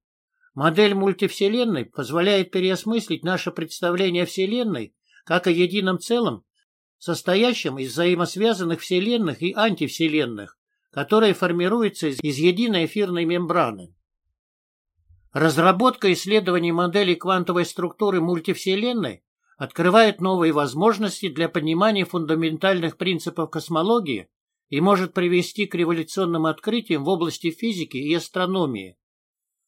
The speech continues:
Данная научная монография написана с учётом всех ранее изданных моих книг по данной теме.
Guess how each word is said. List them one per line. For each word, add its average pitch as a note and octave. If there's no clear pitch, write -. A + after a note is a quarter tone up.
Данная G#3
научная F3
монография F#3
написана E3+
с -
учётом F#3+
всех E3+
ранее F#3+
изданных F3
моих F3
книг G#3
по C#3
данной F#3
теме. B2